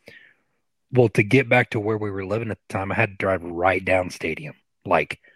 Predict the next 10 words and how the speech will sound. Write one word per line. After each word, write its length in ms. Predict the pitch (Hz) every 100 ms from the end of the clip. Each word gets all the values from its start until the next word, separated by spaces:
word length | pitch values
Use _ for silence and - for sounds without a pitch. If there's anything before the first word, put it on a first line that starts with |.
| _ _ - -
from 180 | 98 90
West 240 | 101 127 -
Stadium 600 | 143 135 127 123 123 117 _ _ _ _ _ _ _ _ -
to 380 | 120 104 92 - _ -
East 220 | 117 -
Stadium 340 | 120 110 98
at 80 | 95
sixty-three, 680 | - 101 - - 92 82 - _
right? 300 | 95 90 87
So 260 | - 90